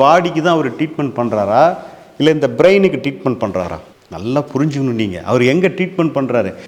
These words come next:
இது, இதனால ஏற்படுத்தப்பட்ட எஃபெக்ட்டுக்கு தான் அவர் ட்ரீட்மெண்ட் பண்றாரே தவிர, இதுக்கு ட்ரீட்மெண்ட் பண்ணல. அப்படின்னா உங்களுக்கு புரியுதா? இதனால ஏற்பட்ட பாதிப்புக்கு தான் அவர் ட்ரீட்மெண்ட் பண்றாரு. இதனுடைய பாதிப்பு எங்க ஏற்படும்? உடம்புல தானே ஏற்படும். மனசுல, அதாவது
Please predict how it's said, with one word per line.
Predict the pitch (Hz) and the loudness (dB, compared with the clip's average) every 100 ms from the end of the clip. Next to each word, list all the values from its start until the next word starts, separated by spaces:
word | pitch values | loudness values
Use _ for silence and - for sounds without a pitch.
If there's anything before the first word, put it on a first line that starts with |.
| - 123 | -14 -6
இது, | 120 147 143 147 131 131 127 | 0 2 4 6 4 2 0
இதனால | 135 156 156 185 190 | 2 4 4 6 6
ஏற்படுத்தப்பட்ட | 160 165 - 143 131 - - - 135 120 - 110 - 104 113 143 160 - - - - | 6 4 2 0 0 -6 -18 -4 0 0 0 -4 -2 0 4 4 2 -4 -16 -10 2
எஃபெக்ட்டுக்கு | 143 196 208 - 160 | 2 4 0 0 0
தான் | 185 | 2
அவர் | 156 131 | 0 -2
ட்ரீட்மெண்ட் | 165 170 156 143 131 135 | -4 -2 0 2 2 0
பண்றாரே | 135 131 135 123 | 0 4 4 4
தவிர, | 123 151 170 | 4 4 4
இதுக்கு | 165 175 170 | 2 2 0
ட்ரீட்மெண்ட் | 113 165 - 165 - | -2 -4 -2 0 0
பண்ணல. | 117 113 - - - | 0 0 -4 -10 -4
அப்படின்னா | 127 139 | 0 2
உங்களுக்கு | 151 127 107 139 | 2 0 -2 -4
புரியுதா? | 135 117 135 - - - - | -2 0 -2 -6 -18 -14 -4
இதனால | 113 156 180 | 2 6 6
ஏற்பட்ட | 160 156 139 131 | 6 4 0 2
பாதிப்புக்கு | 113 175 196 196 175 | 4 4 4 0 0
தான் | 196 | 2
அவர் | 165 117 | 2 0
ட்ரீட்மெண்ட் | 156 - 139 120 | -6 -4 -4 -2
பண்றாரு. | 113 104 90 | -4 -4 -2
இதனுடைய | 139 175 175 156 | 2 4 4 4
பாதிப்பு | 147 180 185 175 | 4 4 4 2
எங்க | 180 175 | 4 4
ஏற்படும்? | 165 151 170 190 - - - | 4 2 0 -4 -10 -16 0
உடம்புல | 214 247 233 | 2 6 6
தானே | 220 185 | 6 6
ஏற்படும். | 143 117 101 - 139 | 4 0 -6 -4 0
மனசுல, | 190 196 196 | 2 4 2
அதாவது | 127 151 151 | 4 4 2